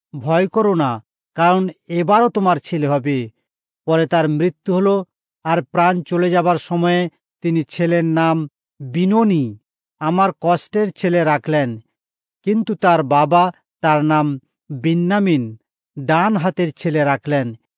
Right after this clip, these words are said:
এইভাবে রাহেলের মৃত্যু হল এবং ইফ্রাত অর্থাৎ বৈতলেহমের পথের পাশে তার কবর হল।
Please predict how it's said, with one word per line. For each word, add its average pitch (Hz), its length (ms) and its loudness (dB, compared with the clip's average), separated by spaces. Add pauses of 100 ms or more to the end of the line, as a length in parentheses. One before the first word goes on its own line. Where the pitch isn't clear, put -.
(580)
এইভাবে 196 480 2
রাহেলের 175 480 2
মৃত্যু 175 460 -4
হল 220 260 2 (360)
এবং 180 280 -2 (100)
ইফ্রাত 180 600 0 (320)
অর্থাৎ 196 420 2 (380)
বৈতলেহমের 185 760 0 (300)
পথের 185 400 0
পাশে 185 440 0 (240)
তার 165 240 0
কবর 165 360 2
হল। 139 340 -2